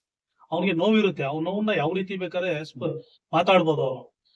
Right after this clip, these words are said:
ಆ ಮಾತಾಡಿರ್ತೀವಿ, ಆ ಮಾತಾಡೋದಕ್ಕೆ ಆ ಯಪ್ಪ ಹೋಗಿ, ಆ, ರಾಮನಗರ ಸೈಬರ್ ಕ್ರೈಮ್ ಅಲ್ಲಿ ಹೋಗ್ಬಿಟ್ಟು ನಮ್ಮ ಮೇಲೆ ಕಂಪ್ಲೇಂಟ್ ಮಾಡಿ ಬ್ಲಾಕ್ ಮಾಡ್ತಾರೆ. ನಮ್ಗೆ ಎಷ್ಟು ನೋವಾಗುತ್ತೆ ಅಂದ್ರೆ,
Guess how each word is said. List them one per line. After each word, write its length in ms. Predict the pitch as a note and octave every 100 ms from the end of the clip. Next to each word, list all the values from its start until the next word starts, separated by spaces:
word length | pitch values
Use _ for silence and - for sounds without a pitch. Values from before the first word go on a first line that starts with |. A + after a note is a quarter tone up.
| _ F3
ಆ 60 |
ಮಾತಾಡಿರ್ತೀವಿ, 680 | E3+ A#3 C4 A#3 A3 G#3+ E3
ಆ 100 | D3+
ಮಾತಾಡೋದಕ್ಕೆ 640 | E3 A#3 B3 A#3+ - - A#3
ಆ 120 | G3+
ಯಪ್ಪ 240 | E3+ -
ಹೋಗಿ, 500 | G3+ F#3 G3+ E3 D3 F3 F#3 _ _ _ A2 - _ D#3
ಆ, 240 | D3+ C#3 - - _ _ - D#3
ರಾಮನಗರ 420 | F#3+ B3 A#3 A3+
ಸೈಬರ್ 380 | F3+ G3+ G#3 G3
ಕ್ರೈಮ್ 200 | F3+ F3+
ಅಲ್ಲಿ 120 | E3
ಹೋಗ್ಬಿಟ್ಟು 280 | D3+ C#3+ E3
ನಮ್ಮ 160 | C#3+
ಮೇಲೆ 140 | C#3+ C#3
ಕಂಪ್ಲೇಂಟ್ 380 | C#3+ D#3 E3+
ಮಾಡಿ 140 | C#3+ C3+
ಬ್ಲಾಕ್ 240 | C#3 C#3+
ಮಾಡ್ತಾರೆ. 340 | D3 C#3 - - _ _ _ _ _ _ _ _ _ -
ನಮ್ಗೆ 200 | F#3 A3
ಎಷ್ಟು 220 | G#3 G3 D4
ನೋವಾಗುತ್ತೆ 540 | A#3 B3+ A#3+ A3+ G#3+
ಅಂದ್ರೆ, 540 | G#3+ A3+ E3 A3+ A3+